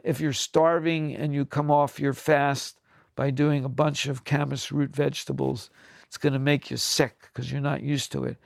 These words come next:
You don't have the bacteria, the microbiome to handle that new food with all that fiber. So you wanna not put too much fiber in there. So steamed greens,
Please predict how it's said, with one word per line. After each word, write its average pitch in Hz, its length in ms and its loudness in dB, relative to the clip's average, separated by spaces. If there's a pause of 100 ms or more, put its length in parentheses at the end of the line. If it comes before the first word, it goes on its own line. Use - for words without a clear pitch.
(300)
You 143 140 0
don't 147 200 4
have 143 300 4
the 135 60 -2
bacteria, 143 880 4 (960)
the 123 80 2
microbiome 139 1000 2 (480)
to 135 140 2
handle 143 720 4 (220)
that 143 340 2
new 156 260 4
food 131 480 4 (360)
with 139 160 2
all 143 180 6
that 123 220 -2
fiber. 131 560 0 (360)
So - 160 -2
you 147 80 6
wanna 185 260 4
not 170 420 2
put - 260 -2
too 156 180 -2
much 151 360 -6
fiber - 500 -4
in 69 120 -8
there. - 200 -12
So - 340 -8 (420)
steamed 175 640 0
greens, 160 760 2